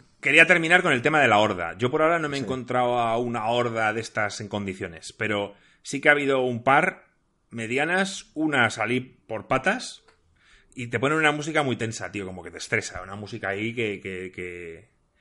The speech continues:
Speaker 1: que te, que te mete la tensión dentro.
Speaker 2: Pero
Speaker 1: Y
Speaker 2: eso
Speaker 1: otra
Speaker 2: está
Speaker 1: vez
Speaker 2: bien.
Speaker 1: que estaba, estaba de stealth, en plan en una casa, matando un zombie, de repente se activa esa música y yo sal-, subo al tejado, ¿dónde están? ¿Dónde están? Y no había nadie.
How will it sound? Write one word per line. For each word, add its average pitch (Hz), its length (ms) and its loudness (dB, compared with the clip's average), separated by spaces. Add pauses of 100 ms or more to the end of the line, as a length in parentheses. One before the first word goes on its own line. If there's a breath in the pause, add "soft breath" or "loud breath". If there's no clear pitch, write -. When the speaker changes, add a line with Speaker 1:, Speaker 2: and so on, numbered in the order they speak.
(680 soft breath)
Speaker 1:
que 107 100 -4
te, 95 380 -2
que 98 100 -4
te 104 320 -2
mete 135 240 2
la 135 100 8
tensión 123 340 -2
dentro. 95 300 -6
Speaker 2:
Pero 107 160 -2
Speaker 1:
Y 143 40 4
Speaker 2:
eso 156 80 2
Speaker 1:
otra 160 100 6
Speaker 2:
está 95 100 6
Speaker 1:
vez 110 100 4
Speaker 2:
bien. 127 100 -8
Speaker 1:
que 143 60 -4
estaba, 131 520 2
estaba 143 360 4
de 117 120 0
stealth, 190 380 -2 (580)
en 101 100 -18
plan 139 200 -4
en 143 160 -4
una 135 220 -2
casa, 185 360 6
matando 147 380 0
un - 80 -6
zombie, 175 260 -2
de 135 60 -2
repente 147 200 -2
se 117 120 -8
activa 160 320 -6
esa 160 160 -6
música 170 400 -4
y 143 80 -2
yo 131 100 0
sal-, 139 300 -4
subo 143 240 -6
al 139 100 -4
tejado, 180 420 -4
¿dónde 156 220 -8
están? 190 300 -4
¿Dónde 160 180 -6
están? 208 340 -4
Y 117 240 -14
no 117 180 -6
había 123 180 -4
nadie. 107 260 -16